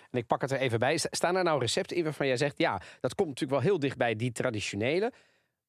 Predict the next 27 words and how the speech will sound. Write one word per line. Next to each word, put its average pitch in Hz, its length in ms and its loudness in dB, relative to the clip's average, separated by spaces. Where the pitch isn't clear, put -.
maar 135 440 2
het - 160 -2
is 120 120 0
wel 160 180 2
aangepast 170 800 -2
aan 147 480 0
waarvan 139 440 0
ik 139 240 -4
denk 139 260 0
dat 139 140 -2
het 143 180 -4
er 147 60 0
beter 202 280 0
door 113 180 -2
is 90 120 -4
geworden"? 80 360 -4
Want 120 120 -2
dat 80 120 -4
is 101 120 -2
natuurlijk... - 300 -8
Je 127 140 -6
maakt 95 160 -8
niet 101 100 -8
voor 143 100 0
niks 190 100 0
een 156 100 0
kookboek. 90 480 -2